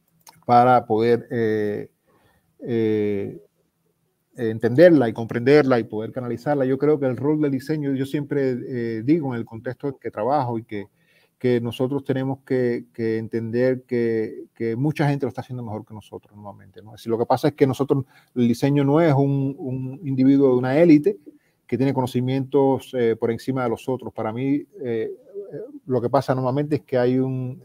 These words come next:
eh, en los contextos donde habitamos hay gente que sabe hacer las cosas mejor que nosotros en distintos campos. Yo pienso que Augusto Boal, con el Teatro Oprimido, encontró herramientas que son útiles a la práctica del diseño, de la investigación de diseño hoy, ¿no?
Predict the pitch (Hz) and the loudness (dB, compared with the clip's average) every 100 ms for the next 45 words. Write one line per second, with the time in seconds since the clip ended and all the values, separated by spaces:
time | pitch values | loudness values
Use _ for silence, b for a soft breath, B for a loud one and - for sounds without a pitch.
0 | 127 117 107 104 104 - _ _ _ _ | -8 -2 0 0 -4 -8 _ _ _ _
1 | _ 120 113 113 113 - 117 139 - 151 | _ -6 -6 -4 -6 -6 -4 -2 0 2
2 | 135 135 131 160 123 156 165 131 - 131 | 4 4 4 2 2 0 0 -4 -4 -4
3 | 131 139 127 131 123 123 127 139 127 170 | -4 -4 -4 -6 -8 -6 -6 -6 -8 -6
4 | 143 110 - 147 147 - 135 - 135 123 | -8 -10 -12 -10 -6 -4 -4 -4 -4 -4
5 | 117 127 117 143 170 170 143 135 135 123 | -6 -2 6 6 6 4 6 6 6 2
6 | 123 113 123 131 143 131 135 165 147 120 | -4 -4 -2 0 0 0 4 4 4 -2
7 | 113 147 139 147 151 165 - 123 - 160 | -4 0 2 2 0 -4 -6 -8 -4 -2
8 | 170 156 123 117 127 135 127 120 110 - | 2 2 2 -2 -4 -4 -4 -6 -6 -8
9 | 123 123 113 107 104 110 123 117 107 110 | -8 -6 -10 -10 -16 -14 -6 -6 -6 -14
10 | 104 95 95 120 | -12 -10 -10 -16